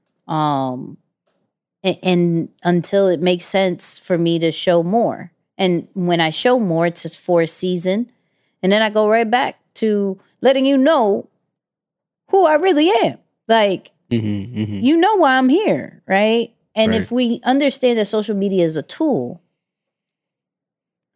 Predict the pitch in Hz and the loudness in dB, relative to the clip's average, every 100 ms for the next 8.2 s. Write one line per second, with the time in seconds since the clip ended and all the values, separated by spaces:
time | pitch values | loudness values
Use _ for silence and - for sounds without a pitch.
0 | _ _ _ _ _ _ _ - 392 415 | _ _ _ _ _ _ _ -6 0 2
1 | 262 202 170 156 160 151 143 139 135 147 | 4 2 -2 0 0 0 0 -4 -4 -6
2 | 127 - - 139 131 127 127 - _ _ | -6 -8 -8 -6 -6 -8 -12 -18 _ _
3 | _ _ _ _ _ _ - 165 156 135 | _ _ _ _ _ _ -2 0 2 0
4 | 143 143 143 143 143 - 262 262 156 - | 0 0 0 0 -4 -4 -2 -2 -2 -4
5 | - - 160 _ _ _ _ _ _ _ | -8 -10 -16 _ _ _ _ _ _ _
6 | _ _ - 233 233 214 190 _ _ _ | _ _ -4 0 0 -2 -6 _ _ _
7 | _ - 196 196 196 185 190 190 226 277 | _ -6 0 0 2 0 2 0 0 0
8 | 180 196 | 0 -2